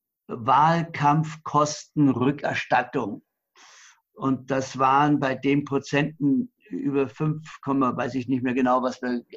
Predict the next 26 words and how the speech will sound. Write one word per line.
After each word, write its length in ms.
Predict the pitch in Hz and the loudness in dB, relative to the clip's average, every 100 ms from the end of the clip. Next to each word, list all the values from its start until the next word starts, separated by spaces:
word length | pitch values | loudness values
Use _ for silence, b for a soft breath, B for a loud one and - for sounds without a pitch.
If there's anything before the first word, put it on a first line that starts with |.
| - | -6
erreicht 480 | 135 127 - 139 - | -4 -2 -2 -4 -4
hatten, 300 | 131 - 127 | -8 -4 -6
fünf 240 | 139 147 - | -4 -6 -4
Komma 240 | 131 120 | -6 -6
vier, 240 | - 156 | -4 -4
glaube 260 | 151 135 131 | -2 -2 -2
ich, 180 | 117 - b b b b b _ _ _ _ _ _ _ _ _ | -6 -14 b b b b b _ _ _ _ _ _ _ _ _
bekamen 440 | 156 151 175 180 160 | 0 4 6 6 4
wir 160 | 160 | 4
eins 240 | 151 165 - | 2 0 2
Komma 240 | 151 143 | 2 2
zwei 240 | - 147 | 2 2
Millionen. 760 | 139 127 131 170 226 254 226 - _ _ _ _ _ _ _ _ - | 4 4 6 6 8 6 4 -2 _ _ _ _ _ _ _ _ 2
Und 760 | 180 180 180 170 - - - | 4 4 4 0 -8 -18 -2
dann 320 | 156 160 170 - | 0 2 2 2
ging 240 | 160 156 | 2 2
das 240 | 143 135 - | 0 -2 -2
Gerangel 500 | 135 127 143 143 135 | -2 0 0 2 2
los, 600 | 143 175 170 - - _ _ _ _ _ _ | 2 2 -2 -6 -20 _ _ _ _ _ _
äh, 380 | 139 139 139 143 - | -2 0 0 -2 -6
wer 440 | - 147 147 143 139 | -6 -2 0 -2 -4
kriegt 400 | - 151 - 117 | -4 -6 -4 -8
das 200 | 117 - | -8 -2
Geld? 400 | 147 180 202 - - - _ _ _ _ _ _ | 0 2 0 -8 -20 -20 _ _ _ _ _ _
Und, 560 | 143 143 143 143 143 - - | -4 -2 0 -2 -6 -16 -14
äh, 220 | 151 139 | -8 -6